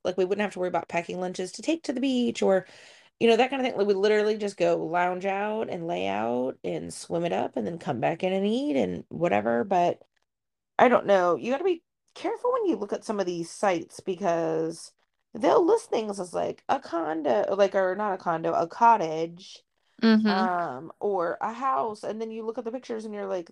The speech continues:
Speaker 1: "That is a townhome connected on two sides." So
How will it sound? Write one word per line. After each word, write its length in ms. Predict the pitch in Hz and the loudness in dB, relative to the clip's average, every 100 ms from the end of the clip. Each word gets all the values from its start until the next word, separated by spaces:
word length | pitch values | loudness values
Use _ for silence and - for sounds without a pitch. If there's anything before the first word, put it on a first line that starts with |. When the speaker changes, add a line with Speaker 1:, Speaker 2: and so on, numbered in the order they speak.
| 196 | -4
Speaker 1:
"That 520 | 202 208 214 214 214 | -2 0 0 -2 -4
is 140 | 208 202 | -6 -8
a 60 | |
townhome 520 | 196 214 247 208 170 | -6 -6 -4 -4 -4
connected 380 | 170 175 170 185 | -6 -6 -6 -6
on 160 | 185 185 | -6 -6
two 180 | 214 214 | -8 -8
sides." 720 | 233 254 90 73 - - - _ | -4 -4 -2 -4 -8 -14 -20 _
So 920 | - - 69 76 80 80 78 78 76 | -20 -16 -10 -8 -6 -4 -4 -4 -6